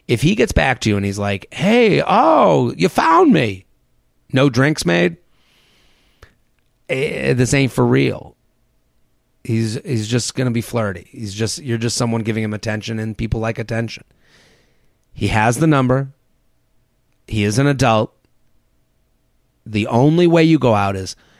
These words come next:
"Hey, just saw your D M. This is my, wanna make sure you had my number. When are you free?" It's as simple as that. J train podcast at gmail dot com.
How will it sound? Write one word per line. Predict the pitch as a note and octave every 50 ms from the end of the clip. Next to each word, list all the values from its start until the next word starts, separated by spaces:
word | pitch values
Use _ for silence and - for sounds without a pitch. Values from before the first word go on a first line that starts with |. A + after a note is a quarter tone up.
| _ _ _ _
"Hey, | - - A#2+ B2+ C3 C3 B2+
just | A#2 - B2 - -
saw | - B2
your | A#2+ A2+ A2
D | G2+ G2 A2+ G#2+ G#2+ G#2+
M. | G#2+ G#2+ G#2+ G#2 G#2 G#2 G#2+ - -
This | B2 A2 G2
is | G#2 G2+
my, | G2+ G#2 G2+ G#2 G#2+
wanna | G#2 G#2+ G#2 G#2
make | G#2 G#2+ G#2 -
sure | - G#2+
you | G#2+ G#2
had | G2+ G#2
my | G#2 G#2
number. | G#2 G#2+ G#2+ G#2+ G#2+ A2 G#2+ G2+ _ _ - _ _ _ _ _ _ _ _
When | - G2+ G#2+ G#2+ A2
are |
you | A2 A2
free?" | G#2+ - - A2 F#2 - - _ _ _ _ _ _ _ _ _ _ _ _ -
It's | - - -
as | G#2 -
simple | - - A2 G#2 G2 A#2 G2+
as | G2 F#2+
that. | F2+ F2 F2 - - - - - - - _ _ _ _ -
J | - A2+ G#2+
train | G2 - A2 G2+
podcast | F#2+ - G2 G2 - G#2 F#2 F2+
at | G2
gmail | F#2+ G2+ G2
dot | G2 F#2+
com. | - G#2 G2+ G2 F2+